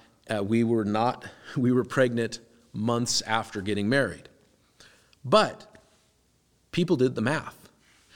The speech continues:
And I had friends, I'm sure you did too. I had friends in middle school and high school who, you know what, they started doing the math and they said, "This is when I was born, this is when my parents got married. Wait a minute. You know,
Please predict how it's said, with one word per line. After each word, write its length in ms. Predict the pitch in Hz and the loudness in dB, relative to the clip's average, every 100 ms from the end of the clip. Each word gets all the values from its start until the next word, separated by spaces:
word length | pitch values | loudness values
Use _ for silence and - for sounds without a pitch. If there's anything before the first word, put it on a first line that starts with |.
| - - | -20 -2
And 160 | 135 135 | -2 0
I 200 | 147 202 | 2 4
had 180 | 143 | 2
friends, 280 | - 123 143 | 2 2 4
I'm 120 | 151 | 2
sure 180 | 135 151 | 2 2
you 200 | 139 143 | 6 6
did 240 | 143 131 - | 6 2 2
too. 220 | 202 160 | 2 6
I 80 | 139 | 6
had 120 | 147 | 4
friends 280 | 147 139 127 | 2 2 2
in 100 | 113 | 4
middle 240 | 117 139 | 4 4
school 260 | - 151 143 | 4 4 2
and 100 | 104 | 2
high 180 | 120 | 2
school 360 | 127 - 143 135 | 2 2 2 2
who, 300 | 131 123 123 - - _ _ - - - | 2 -2 -2 -6 -20 _ _ -20 -20 -6
you 140 | 127 135 | 2 4
know 100 | 139 | 4
what, 140 | 160 | 4
they 120 | 151 151 | 2 0
started 320 | 190 175 151 | 2 0 2
doing 220 | 175 170 | 2 2
the 60 | 165 | 2
math 300 | 185 135 127 | 2 0 0
and 100 | 127 | 0
they 60 | |
said, 180 | 120 123 | 0 0
"This 140 | 127 | -2
is 100 | 147 | 0
when 140 | 143 160 | 0 2
I 80 | 160 | 4
was 140 | 147 | 2
born, 300 | 135 160 165 | 2 2 2
this 160 | 156 151 | 0 -2
is 100 | 143 | 0
when 100 | 160 | 0
my 100 | 151 | 0
parents 280 | 170 151 | 0 0
got 160 | - 139 | 0 0
married. 300 | 175 160 127 | 2 2 2
Wait 360 | 117 165 233 214 | 4 4 6 4
a 40 | |
minute. 420 | 143 139 151 - - - _ _ _ _ _ _ _ - | 4 2 0 -2 -16 -20 _ _ _ _ _ _ _ -2
You 140 | 120 | 2
know, 280 | 120 139 156 | 2 2 -2